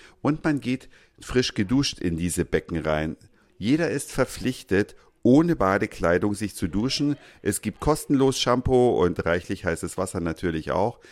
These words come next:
Und da muss man sich von oben bis unten einseifen. Piktogramme an den Wänden markieren mit roten Punkten die Stellen, auf die man sich besonders konzentrieren soll beim Saubermachen, also Achselhöhlen,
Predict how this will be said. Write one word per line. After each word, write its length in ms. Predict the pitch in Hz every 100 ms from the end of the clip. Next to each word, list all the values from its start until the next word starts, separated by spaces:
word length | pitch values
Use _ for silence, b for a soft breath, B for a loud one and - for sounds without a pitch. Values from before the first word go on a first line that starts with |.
| B B
Und 140 | - 98
da 140 | 104
muss 220 | 117 135
man 120 | 139 123
sich 160 | 117
von 160 | 110 101
oben 260 | 127 147
bis 140 | 127 113
unten 280 | 110 104 -
einseifen. 800 | 92 120 113 78 73 76 110 113 B B B B _
Piktogramme 640 | 139 - 117 107 110 135 143
an 160 | 110
den 180 | 113 104
Wänden 500 | 101 123 - 131 131 -
markieren 840 | 95 98 - 139 143 139 143 131 -
mit 260 | 101 101 -
roten 400 | 113 160 - 110
Punkten 420 | 143 151 - 110
die 200 | 127 170
Stellen, 580 | - - 87 85 110 131 B B B
auf 240 | 101 -
die 160 | - 117
man 200 | 117 113
sich 200 | 113 -
besonders 460 | 95 107 160 160
konzentrieren 640 | - 90 - 85 - 82 82
soll 200 | 85 87
beim 240 | 85 87
Saubermachen, 680 | 80 80 80 90 98 127 131 B B B
also 460 | 92 95 92 107
Achselhöhlen, 800 | - 123 - 120 110 117 113 117